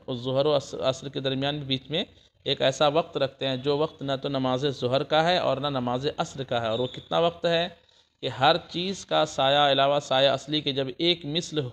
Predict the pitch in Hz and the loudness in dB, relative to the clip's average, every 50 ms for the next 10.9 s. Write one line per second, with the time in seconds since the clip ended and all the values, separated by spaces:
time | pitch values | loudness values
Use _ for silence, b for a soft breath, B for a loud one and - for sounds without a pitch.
0 | - 139 156 185 208 180 180 156 139 - 143 131 131 131 147 156 151 139 135 127 | -4 0 2 2 4 4 4 4 4 2 2 2 2 2 0 0 -2 -4 -4 -2
1 | 127 127 127 139 151 156 - - 131 123 117 - 123 127 127 127 127 - 127 127 | -2 -2 0 0 -2 -2 -2 -4 -4 -4 -4 -4 -2 0 0 0 0 0 0 0
2 | 139 139 - 180 175 - 175 165 - 110 101 98 - - b b b b b b | 0 0 -2 -4 -2 -2 0 0 0 0 0 -2 -8 -18 b b b b b b
3 | b b b b - 131 139 135 135 131 131 131 131 139 143 160 - - - - | b b b b 0 0 2 2 0 0 2 2 2 2 0 -2 -2 -4 -6 -10
4 | 165 - 165 170 170 170 170 170 - - - - 160 165 175 170 180 175 170 160 | -8 -6 -6 -2 -2 -2 -2 -2 -4 -6 -6 -4 -2 -2 0 0 0 0 2 0
5 | 160 156 175 175 170 147 170 165 160 160 165 175 185 185 180 165 - - 135 131 | 0 2 2 2 2 2 2 0 2 0 0 0 2 2 0 0 -2 -6 -10 -6
6 | 127 139 139 151 165 180 170 170 160 160 170 165 - 170 - - 151 - - 160 | -4 0 2 4 4 4 2 2 2 2 0 -2 -6 -10 -8 -8 -6 -4 -2 -2
7 | 160 151 143 143 143 143 139 147 131 117 113 123 127 139 147 160 165 196 - b | -2 -2 -2 -2 -2 -2 -2 -4 -4 0 2 4 6 6 6 6 4 2 -6 b
8 | b b b b b b b _ _ - 165 156 160 180 196 202 190 185 - 170 | b b b b b b b _ _ 2 4 6 6 6 6 6 4 2 2 2
9 | 170 165 165 165 - 160 147 143 135 - - - 151 151 151 - - 147 139 147 | 4 4 2 2 -2 -2 0 0 -2 -2 0 2 2 2 2 0 -4 -6 -6 -6
10 | 151 - - - 147 147 156 156 151 147 143 - 143 139 147 156 - | -6 -4 0 4 6 6 6 6 4 0 -2 0 2 2 2 0 -2